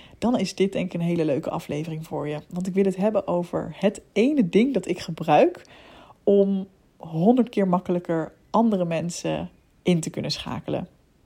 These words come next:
En dat ene ding, dat is, ja, eigenlijk moet ik dit helemaal opbouwen natuurlijk, hè? <laughs> Oké, nou, stel je eens voor dat er iets is waardoor jij, wanneer jij iets bedenkt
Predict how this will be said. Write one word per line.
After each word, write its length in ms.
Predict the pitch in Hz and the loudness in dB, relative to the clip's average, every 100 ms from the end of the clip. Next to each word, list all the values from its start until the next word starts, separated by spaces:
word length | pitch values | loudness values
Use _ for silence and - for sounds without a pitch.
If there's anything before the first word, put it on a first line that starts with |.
| _ _ _ _ _ - - - - - - | _ _ _ _ _ -20 -20 -20 -20 -20 -6
En 420 | 180 180 185 185 | -2 0 0 -2
dat 220 | - 180 175 | -2 -2 4
ene 260 | 240 190 | 4 4
ding, 320 | 175 185 277 311 - - | 4 2 2 -4 -14 -4
dat 200 | 180 - | -4 -2
is, 520 | 147 165 185 - - - - _ _ | -2 -2 -2 -10 -14 -20 -20 _ _
ja, 100 | - | -14
eigenlijk 320 | 170 - 190 | -10 -6 -4
moet 100 | 190 | -2
ik 60 | 170 | -2
dit 100 | 170 | -2
helemaal 240 | 156 165 | -2 -2
opbouwen 420 | - 233 - 107 139 | 2 2 2 -2 -4
natuurlijk, 400 | 143 147 123 - | -4 -6 -6 -4
hè? 160 | 196 320 - - 254 302 285 - - | -2 -2 -4 0 6 6 6 0 0
<laughs> 920 | - - - 494 494 427 415 349 330 | 0 0 -2 0 2 0 -2 -2 -2
Oké, 260 | 220 - 220 - - - | -4 -4 -12 -14 -20 -6
nou, 140 | 208 - | -2 -2
stel 340 | - - 254 | -2 2 4
je 120 | 302 247 | 4 2
eens 220 | 202 - | -2 -4
voor 220 | - 233 | -2 0
dat 120 | 208 | 0
er 120 | - - | -4 0
iets 340 | 254 320 - | 4 4 2
is 560 | - 185 349 - - - - - - - - | 2 2 2 -2 -14 -16 -20 -20 -20 -20 -4
waardoor 540 | 190 196 185 185 185 | 2 2 2 2 2
jij, 320 | 175 160 165 | 2 2 2
wanneer 280 | 170 170 220 | 2 4 4
jij 100 | 214 | 4
iets 180 | 202 - | 0 -4
bedenkt 680 | 165 180 220 180 160 - | -4 4 4 4 -4 -10